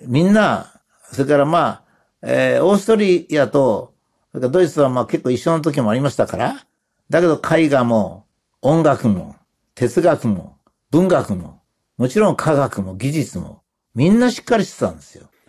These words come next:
ある意味では一人一人の能力は日本よりかドイツの方が上だと世界の人は思ってるかもしれないんですね。じゃあその人たちが、ナチスドイツが全権を取るときに九十パーセントのドイツ人が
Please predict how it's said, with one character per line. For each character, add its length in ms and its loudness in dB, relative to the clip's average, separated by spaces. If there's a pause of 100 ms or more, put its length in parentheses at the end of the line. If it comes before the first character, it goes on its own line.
(140)
あ 140 0
る 140 2
意 60 4
味 140 4
で 80 2
は 80 4
一 240 0
人 40 2
一 80 2
人 180 0
の 160 -2
能 180 -2
力 300 -2
は 260 2
日 140 -4
本 200 2
よ 140 0
り 140 -4
か 160 2
ド 160 2
イ 80 0
ツ 80 -6
の 100 -2
方 60 -2
が 60 0
上 200 2
だ 160 2
と 300 -10 (340)
世 160 -2
界 240 2
の 100 0
人 220 0
は 60 4
思 180 2
っ 100 -6
て 140 -2
る 80 -2
か 160 2
も 80 4
し 80 -2
れ 80 2
な 120 2
い 40 -2
ん 60 -8
で 60 -18
す 100 -14
ね。 240 -10 (400)
じ 160 0
ゃ 140 4
あ 40 0
そ 140 -2
の 120 4
人 140 -6
た 160 2
ち 140 -6
が、 380 -2 (360)
ナ 220 0
チ 120 -6
ス 140 -8
ド 140 0
イ 80 2
ツ 180 -8
が 440 -2 (260)
全 380 2
権 260 2
を 80 2
取 180 2
る 60 -6
と 100 -2
き 140 -4
に 160 -4
九 260 -2
十 180 0
パ 300 0
ー 60 0
セ 140 0
ン 60 2
ト 120 -4
の 100 0
ド 160 2
イ 80 0
ツ 140 -6
人 280 -4
が 320 -2